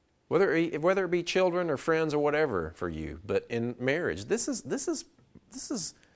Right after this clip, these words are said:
me. This is pr-, a person that has been joined to me. It, it's like the other half of me working together in this earth.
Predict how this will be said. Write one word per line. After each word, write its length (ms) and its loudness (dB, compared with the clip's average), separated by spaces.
me. 600 4
This 200 -6
is 220 -6
pr-, 180 -8
a 60 -4
person 440 -4
that 100 -2
has 120 -2
been 220 -2
joined 500 -2
to 120 -2
me. 240 -2
It, 140 -2
it's 240 -4
like 240 -2
the 200 4
other 220 6
half 460 2
of 160 0
me 440 -6
working 440 2
together 520 2
in 200 0
this 220 -4
earth. 460 -2